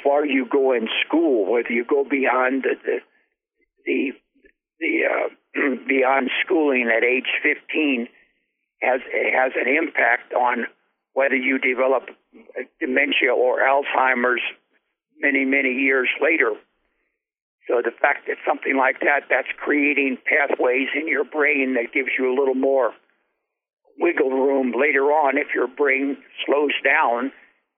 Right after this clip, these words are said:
that more pathways gives you more, more of a, a kind, kind of a reserve that keeps you from developing problems. And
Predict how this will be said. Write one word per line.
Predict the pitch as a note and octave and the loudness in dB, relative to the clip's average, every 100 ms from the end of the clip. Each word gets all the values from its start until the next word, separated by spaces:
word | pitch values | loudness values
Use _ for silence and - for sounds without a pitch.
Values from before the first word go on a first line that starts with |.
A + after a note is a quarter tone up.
| - | -2
that | B2+ - _ _ _ _ _ | -2 -2 _ _ _ _ _
more | C#3+ D3 C3+ | 0 0 0
pathways | - D#3 D3+ - A2 A#2 C3+ - - | 0 0 0 0 0 0 0 -4 -6
gives | B2 B2 C3 | -4 -2 -2
you | C3+ | 0
more, | D3 C#3 B2 - - _ _ _ _ _ _ _ _ _ _ _ _ _ _ _ _ _ - | 0 2 0 -2 -12 _ _ _ _ _ _ _ _ _ _ _ _ _ _ _ _ _ -12
more | B2+ D#3 C3+ C3 | -2 2 2 2
of | |
a, | B2+ A#2 - _ _ A#2 | 0 0 -4 _ _ -4
a | - - _ _ _ _ _ _ _ _ _ _ _ _ _ - | -4 -6 _ _ _ _ _ _ _ _ _ _ _ _ _ -6
kind, | D3 D3 | -4 -2
kind | - C#3 | -2 -2
of | A#2+ | 0
a | B2 A#2+ C#3+ | -2 -2 -2
reserve | C3+ - E3 E3 C3 B2 - _ _ _ _ - | -2 0 0 2 0 -2 -6 _ _ _ _ -8
that | - - | -6 -4
keeps | D#3 - | -2 0
you | C#3 C3 | -2 -4
from | - - - _ _ - | -6 -8 -12 _ _ -14
developing | - C3 C#3 C3+ D3 C#3 | -4 0 0 -2 -6 -4
problems. | - D3 C3 A2 A2+ - - _ _ _ _ _ _ _ _ _ - - _ _ - | 0 0 0 -4 -6 -10 -16 _ _ _ _ _ _ _ _ _ -20 -20 _ _ -4
And | D3 A#2+ | -2 -2